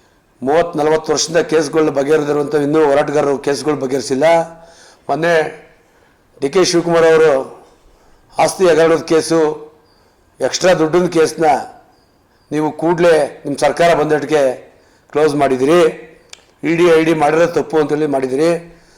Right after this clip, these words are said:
ಅದೇ ಕನ್ನಡ ಪರ ಸಂಘಟನೆಯವ್ರನ್ನ, ಟಿ ಎನ್ ನಾರಾಯಣಗೌಡರನ್ನ ಮತ್ತು ಅವರ ಸಹಚರರನ್ನ ಇವತ್ತೇನು ನೀವು ಬಂಧಿಸಿ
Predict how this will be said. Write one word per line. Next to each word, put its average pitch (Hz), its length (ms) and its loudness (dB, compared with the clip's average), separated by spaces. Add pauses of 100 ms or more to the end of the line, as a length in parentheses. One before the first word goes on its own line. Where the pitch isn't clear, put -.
(280)
ಅದೇ 185 560 0 (300)
ಕನ್ನಡ 139 200 -2
ಪರ 165 160 0
ಸಂಘಟನೆಯವ್ರನ್ನ, 151 600 0 (380)
ಟಿ 156 60 -2
ಎನ್ 165 140 0
ನಾರಾಯಣಗೌಡರನ್ನ 156 580 2 (560)
ಮತ್ತು 139 180 0
ಅವರ 160 120 4
ಸಹಚರರನ್ನ 151 640 0 (460)
ಇವತ್ತೇನು 175 420 0
ನೀವು 170 140 2
ಬಂಧಿಸಿ 151 680 0